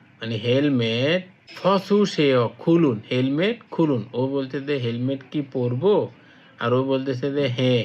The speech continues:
হেলমেট খুলুন।" তাহলে এটা মিলবে না। তিন নাম্বার হচ্ছে আনিও না, আঞ্জন মরুল, হেলমেট সহিয়া হেয়, পরতে হবে,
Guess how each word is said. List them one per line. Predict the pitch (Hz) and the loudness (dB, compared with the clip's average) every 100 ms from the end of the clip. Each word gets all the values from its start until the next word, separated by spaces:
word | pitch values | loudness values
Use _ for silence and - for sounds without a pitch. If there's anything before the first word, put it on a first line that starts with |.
| - | -2
হেলমেট | 117 117 139 170 - | -4 -2 -4 -4 -6
খুলুন।" | 135 117 104 | -6 -4 -6
তাহলে | 107 110 120 | -6 -4 -4
এটা | 123 190 226 _ _ - - | -4 -6 -8 _ _ -18 -4
মিলবে | 135 147 139 127 | 2 2 2 0
না। | 101 92 - - _ - - _ _ _ _ | 0 -8 -18 -20 _ -20 -20 _ _ _ _
তিন | - 123 | -2 0
নাম্বার | 127 135 | 2 2
হচ্ছে | 139 127 131 | 0 -2 -4
আনিও | 131 135 139 143 135 117 107 | 0 0 2 2 2 0 -2
না, | 113 120 120 107 - | -2 0 0 0 -2
আঞ্জন | 120 143 156 156 156 151 | -2 -2 0 0 0 2
মরুল, | 131 123 120 120 113 98 - | 2 0 0 -2 -4 -8 -6
হেলমেট | 127 143 143 117 110 131 165 - - _ - | -2 0 0 -2 -2 -4 -4 -10 -20 _ -20
সহিয়া | - 170 175 180 175 165 165 | -6 -2 0 2 4 2 2
হেয়, | 135 123 120 110 98 - - - - - _ _ | 0 2 2 0 -4 -10 -16 -18 -20 -20 _ _
পরতে | - 165 160 156 170 156 | 2 4 2 2 2 2
হবে, | 135 110 101 | 2 0 -4